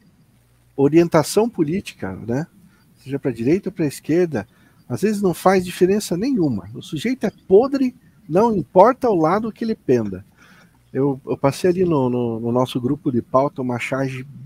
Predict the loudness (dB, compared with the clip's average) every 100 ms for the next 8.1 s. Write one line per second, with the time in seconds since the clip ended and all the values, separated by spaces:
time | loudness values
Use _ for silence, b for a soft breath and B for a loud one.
0 | -8 -6 -2 -2 2 2 2 -2 -12 -6
1 | -2 0 0 -2 -6 -16 b b b -4
2 | -2 0 2 4 2 2 0 2 -2 -2
3 | -4 -2 2 2 0 -8 b _ -4 -2
4 | 0 0 -2 -2 -4 -2 0 0 -2 -10
5 | -6 -6 -4 -4 -4 -6 -2 0 -2 -4
6 | -8 b b _ -4 -4 -4 0 0 0
7 | 0 2 2 -2 -6 -6 -6 -2 0 0